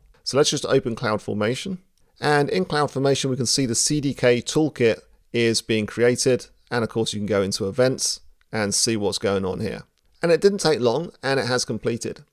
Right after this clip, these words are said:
And we can see that it says here, this is a positive response. It says, "Creating CloudFormation change set and then environment," and it gives the account number and region is bootstrapped.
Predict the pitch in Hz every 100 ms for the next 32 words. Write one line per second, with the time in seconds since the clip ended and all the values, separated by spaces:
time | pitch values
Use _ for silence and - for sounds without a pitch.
0 | _ 135 135 135 120 139 123 107 - 170
1 | 160 143 139 139 135 - 107 - 156 139
2 | - 127 107 - 120 113 87 - _ -
3 | 107 95 - 110 107 104 - - 139 156
4 | 135 127 127 - 120 113 104 120 113 107
5 | 120 104 110 107 101 95 131 143 131 127
6 | - _ _ _ 120 117 104 113 104 -
7 | 107 92 120 - 104 110 107 117 131 131
8 | 123 - 107 92 107 117 - - 67 -